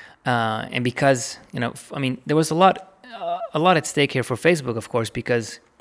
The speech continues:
well, number one, uh, b-,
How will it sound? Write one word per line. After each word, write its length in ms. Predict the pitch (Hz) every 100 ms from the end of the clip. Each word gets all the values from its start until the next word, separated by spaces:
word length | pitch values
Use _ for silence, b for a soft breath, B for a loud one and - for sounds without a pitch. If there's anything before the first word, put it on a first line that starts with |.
| -
well, 260 | 143 110 b b b b -
number 220 | 147 151
one, 520 | 120 160 143 110 147 B B B B -
uh, 320 | 131 117 123 - 320 320 359 392 _ _ - - b b _
b-, 100 | -